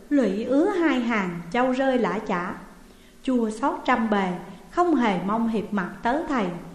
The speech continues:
khó nổi gặp vui vầy bạn tác. Quỷ vô thường khi ấy thấy Tiết Côn khóc lóc, lại thêm sỉ nhục nhiều lời,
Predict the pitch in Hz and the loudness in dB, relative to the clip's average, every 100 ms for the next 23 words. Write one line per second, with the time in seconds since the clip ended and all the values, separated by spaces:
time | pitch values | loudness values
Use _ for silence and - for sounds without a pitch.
0 | - - - 247 339 370 185 226 226 190 | -20 -20 2 4 4 2 0 -2 -2 -4
1 | - 240 262 247 214 180 175 170 175 208 | -2 -2 0 0 -2 -2 -2 -4 -4 0
2 | 240 302 - - - - - - - - | 0 0 -6 -14 -20 -20 -20 -20 -20 0
3 | 208 220 294 262 240 233 180 185 214 208 | 4 4 6 4 4 2 0 0 -2 -2
4 | 226 262 285 294 320 320 240 208 196 262 | -4 -2 -2 0 -2 0 -2 -2 0 0
5 | 269 285 311 - - - - 233 180 208 | 2 2 2 -6 -16 -10 0 2 2 -2
6 | 240 226 220 208 285 320 214 233 233 190 | -2 0 2 4 6 4 4 4 4 4
7 | 196 190 | 2 0